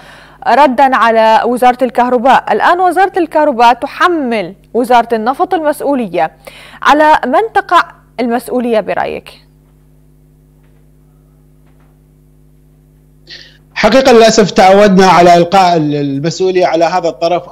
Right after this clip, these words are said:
Speaker 2: أو ذاك، وبالتالي هو فشل لكل المنظومة السياسية والاقتصادية في البلد حقيقة. آه، يفترض أنه إحنا كدولة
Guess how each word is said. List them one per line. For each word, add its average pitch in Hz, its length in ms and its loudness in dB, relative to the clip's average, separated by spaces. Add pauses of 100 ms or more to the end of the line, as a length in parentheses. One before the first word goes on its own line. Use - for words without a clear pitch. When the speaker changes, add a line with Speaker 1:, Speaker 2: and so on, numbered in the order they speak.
Speaker 2:
أو 143 100 -8
ذاك، 190 360 -2 (360)
وبالتالي 240 520 0
هو 247 180 0
فشل 240 380 -4
لكل 233 280 -6
المنظومة 160 480 -6
السياسية 147 800 -4
والاقتصادية 143 720 -4
في 143 100 -8
البلد 131 380 -2
حقيقة. 135 380 -12 (760)
آه، 185 300 4
يفترض 220 600 2
أنه 175 180 -2
إحنا 214 220 -6
كدولة 180 840 0